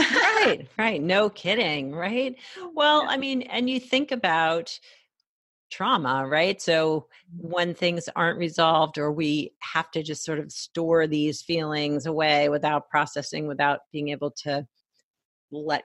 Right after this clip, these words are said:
Speaker 1: them go or whatever, you know, be
Speaker 2: Mm-hmm.
Speaker 1: with them. Like, I would imagine with, with chronic illness that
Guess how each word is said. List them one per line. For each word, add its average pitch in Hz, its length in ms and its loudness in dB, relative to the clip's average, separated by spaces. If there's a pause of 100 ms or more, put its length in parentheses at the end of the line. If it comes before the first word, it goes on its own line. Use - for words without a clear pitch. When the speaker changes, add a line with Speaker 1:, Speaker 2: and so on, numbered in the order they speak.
(120)
Speaker 1:
them 147 300 -4
go 143 600 4
or 143 200 0
whatever, 135 560 2
you 143 160 -2
know, 135 240 0 (180)
be 160 200 0
Speaker 2:
Mm-hmm. 147 60 0
Speaker 1:
with 151 200 2
them. 131 300 2 (420)
Like, 214 220 -4 (960)
I 170 220 2
would 190 160 2
imagine 190 580 0
with, 165 200 -2
with 175 280 0
chronic 175 540 2
illness 185 560 0
that 151 420 0